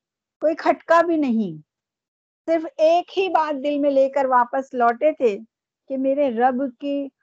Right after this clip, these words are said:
حکم کو میں بجا لایا، میں نے اپنے رب کے حکم کو بجا لایا۔ اور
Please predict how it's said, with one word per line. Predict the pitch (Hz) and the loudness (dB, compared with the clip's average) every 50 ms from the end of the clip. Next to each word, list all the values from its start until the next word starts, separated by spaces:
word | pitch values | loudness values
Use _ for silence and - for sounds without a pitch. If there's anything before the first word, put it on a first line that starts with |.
| _ _ _ _ | _ _ _ _
حکم | 285 311 302 - 294 269 247 | 0 0 0 -2 -6 -6 -4
کو | 233 254 240 | -2 -4 -4
میں | 233 233 | -2 -4
بجا | 226 202 202 190 190 202 185 | -4 -4 -4 -4 -2 -4 -4
لایا، | 180 - - - - - - - _ _ _ _ _ _ _ _ _ _ _ _ _ _ _ _ | -4 -4 -6 -8 -8 -12 -14 -20 _ _ _ _ _ _ _ _ _ _ _ _ _ _ _ _
میں | 247 262 294 | -6 -2 0
نے | 311 330 - - | 0 0 0 0
اپنے | 269 254 285 233 254 247 233 | -4 -6 -4 -6 -8 -6 0
رب | 220 240 240 240 226 _ | 2 2 0 0 -2 _
کے | 247 240 | -2 0
حکم | 220 226 233 233 233 214 208 | 0 0 -4 -4 -6 -8 -8
کو | 202 226 226 | -6 -6 -6
بجا | 202 196 190 185 190 180 170 170 | -4 -4 -4 -4 -4 -6 -6 -6
لایا۔ | 160 156 - - - - - - _ _ _ _ _ _ _ | -6 -10 -12 -12 -14 -18 -20 -20 _ _ _ _ _ _ _
اور | _ - 262 | _ 0 0